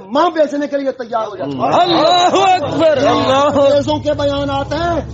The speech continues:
Speaker 1: ہم پاکستان والے مسلمانوں کے لیے تو غیرت کہاں مر جاتی ہے ہماری کہ ہم وہ چند لوگوں کی بات کو مان کر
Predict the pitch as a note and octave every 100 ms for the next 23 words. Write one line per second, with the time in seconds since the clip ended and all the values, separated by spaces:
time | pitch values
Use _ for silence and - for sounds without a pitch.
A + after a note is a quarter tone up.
0 | - A#3 D4+ - E4 - D#4 - D4+ D4+
1 | D4+ C#4+ D4 C#4 C4+ C4+ C#4 C#4 C4 B3+
2 | D4+ D4+ - C4+ D4+ D#4+ D#4 B3+ - -
3 | - B3+ E4 F4+ F4 E4 E4 D#4+ E4 D#4
4 | C#4 B3+ C4 A#3+ - - - F#3 C#4+ E4
5 | C#4+ - - - C#4 C#4+ - D#4+ E4 D4+
6 | C#4+ C#4+ C#4+ D#4 C#4 A#3+ C4 C#4 - A3+
7 | A#3+ C#4 C4 B3